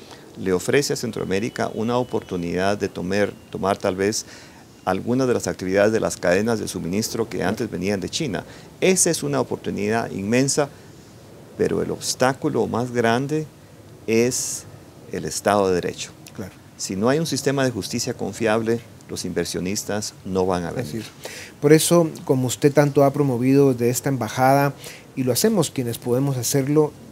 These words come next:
Speaker 2: el insistir en lo importante que son las reformas del Estado de Guatemala, ¿no? Eh, el sistema de justicia, la ley electoral, servicio civil y la administración del Estado. Señor embajador, em, ¿cómo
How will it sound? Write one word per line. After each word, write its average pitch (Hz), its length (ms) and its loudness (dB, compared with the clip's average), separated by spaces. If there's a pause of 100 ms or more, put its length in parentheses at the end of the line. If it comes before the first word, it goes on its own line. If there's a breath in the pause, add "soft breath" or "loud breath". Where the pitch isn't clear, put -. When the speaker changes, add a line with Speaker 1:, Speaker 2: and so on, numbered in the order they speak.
(120)
Speaker 2:
el 123 80 -6
insistir 127 400 -2
en 143 180 0
lo 127 60 -2
importante 131 600 -2
que 123 120 -6
son 139 240 -2
las 139 100 0
reformas 135 440 2
del 120 100 0
Estado 131 280 2
de - 20 4
Guatemala, 117 480 -2
¿no? 123 180 -4 (460 loud breath)
Eh, 117 520 -4
el 123 80 -6
sistema 151 280 4
de - 20 0
justicia, 147 540 0
la 123 80 4
ley 135 160 6
electoral, 135 580 6 (260 loud breath)
servicio 147 460 2
civil 139 440 2
y 151 40 4
la 139 80 4
administración 120 640 -4
del 123 120 -2
Estado. 120 300 0 (460 loud breath)
Señor 180 140 0
embajador, 175 440 8 (520)
em, 147 580 6 (1300)
¿cómo 226 360 8